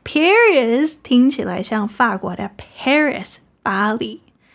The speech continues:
有话对我说，欢迎到Apple Podcasts留星星留评价，或到Facebook或Instagram私讯我。接下来第二次朗读之前，先来recap。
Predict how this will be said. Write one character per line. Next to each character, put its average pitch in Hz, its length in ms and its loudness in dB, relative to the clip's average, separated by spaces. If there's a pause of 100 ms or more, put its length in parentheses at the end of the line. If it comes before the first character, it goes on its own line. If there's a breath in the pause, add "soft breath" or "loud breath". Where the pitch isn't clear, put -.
(360 soft breath)
有 226 160 4
话 277 120 6
对 320 120 4
我 262 120 6
说， 269 320 6
欢 285 200 2
迎 240 100 2
到 240 80 2
Apple 269 520 0
Podcasts 294 920 0
留 220 180 2
星 233 160 2
星 240 120 2
留 233 100 2
评 208 160 0
价， 233 240 2
或 233 140 -2
到 233 160 2
Facebook 277 500 -2
或 285 160 2
Instagram 233 720 -2
私 240 160 0
讯 240 180 2
我。 - 220 -2 (300 loud breath)
接 233 180 4
下 262 220 0
来 226 120 2
第 240 120 0
二 240 80 2
次 254 120 -2
朗 196 200 -2
读 208 40 -6
之 302 200 0
前， 233 340 0
先 208 320 -2
来 185 240 -4
recap。 202 360 -6